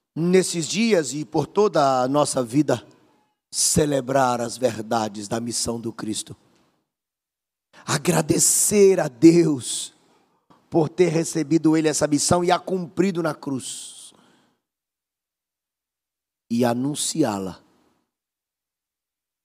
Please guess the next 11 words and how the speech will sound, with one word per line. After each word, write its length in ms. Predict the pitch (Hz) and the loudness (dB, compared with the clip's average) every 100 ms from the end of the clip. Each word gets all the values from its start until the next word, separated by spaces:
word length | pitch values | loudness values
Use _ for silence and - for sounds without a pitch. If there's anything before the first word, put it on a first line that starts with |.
| _ _ _ _ - | _ _ _ _ 2
Porque 300 | 120 - 139 | 2 4 0
muitos 840 | 123 135 170 170 - 170 - - | 2 2 0 -2 -8 -8 -6 -8
mortos 960 | 127 123 143 139 104 - 123 95 - - _ _ _ | -8 2 4 4 0 -6 -4 -4 -6 -10 _ _ _
vivos 680 | - 95 135 180 147 151 - | -14 2 4 6 4 0 0
caminham 560 | - 139 135 143 135 | 2 2 2 2 2
ao 120 | 127 123 | 2 2
nosso 320 | 123 123 120 | 2 0 -2
redor, 500 | 123 117 101 - - _ _ _ _ _ _ _ _ _ _ _ _ _ _ _ _ _ _ _ _ _ _ _ _ _ _ - | -6 -6 -8 -12 -20 _ _ _ _ _ _ _ _ _ _ _ _ _ _ _ _ _ _ _ _ _ _ _ _ _ _ -2
enganando-se 1040 | 156 151 147 151 175 170 147 - 135 110 _ _ _ | 2 4 4 4 2 0 0 0 -2 -4 _ _ _
com 200 | - 151 | -4 -2
presentes 1200 | 147 151 135 107 170 180 - 127 - - - - | 0 2 2 0 -4 -4 -8 -10 -8 -10 -12 -16